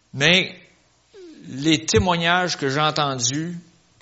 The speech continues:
à la fin, là, dans la dernière semaine, les gens qui ont été la voir, là, j'en étais estomaqué.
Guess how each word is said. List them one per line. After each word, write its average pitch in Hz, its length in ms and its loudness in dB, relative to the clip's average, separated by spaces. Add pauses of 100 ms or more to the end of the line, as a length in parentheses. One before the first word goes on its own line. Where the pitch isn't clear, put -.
(960)
à 120 100 8
la 117 120 4
fin, 170 440 -6
là, 123 240 -6
dans 110 200 -4
la 110 60 -6
dernière 123 360 -4
semaine, 123 380 -6
les 120 100 -8
gens 120 180 -12
qui 123 60 -14
ont 107 80 -10
été 104 140 -12
la 98 120 -8
voir, 131 320 -12
là, 160 140 -14 (1400)
j'en 117 240 -6
étais 139 580 -2 (300)
estomaqué. 113 680 -8